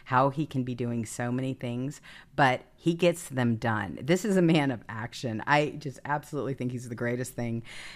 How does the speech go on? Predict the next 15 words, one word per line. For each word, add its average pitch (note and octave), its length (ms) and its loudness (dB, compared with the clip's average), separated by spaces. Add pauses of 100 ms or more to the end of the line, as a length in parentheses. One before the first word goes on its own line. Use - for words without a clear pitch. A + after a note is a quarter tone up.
(120)
And D#3+ 260 6 (220)
his F#3 280 2
commitment G3+ 720 -2 (260)
to - 140 -4
all B2 240 0
of A2+ 140 -10
this. - 400 -14
He F3+ 260 0
knows E3+ 500 2
what's - 240 -10
going A2 320 -4
on G#2+ 140 -4
with A2 100 -8
this - 220 -14
cor-, - 240 -20